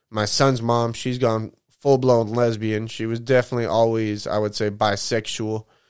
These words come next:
From, uh, even when I met her, she had a girlfriend before I met her. I met her when she was probably fifteen or sixteen, and she already had a girlfriend by that point, so it's nothing new to me.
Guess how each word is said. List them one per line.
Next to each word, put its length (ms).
From, 340
uh, 200
even 220
when 140
I 100
met 220
her, 100
she 160
had 80
a 60
girlfriend 460
before 260
I 120
met 300
her. 220
I 100
met 300
her 240
when 160
she 160
was 100
probably 240
fifteen 520
or 80
sixteen, 680
and 140
she 160
already 180
had 140
a 40
girlfriend 460
by 120
that 200
point, 340
so 260
it's 160
nothing 440
new 260
to 220
me. 380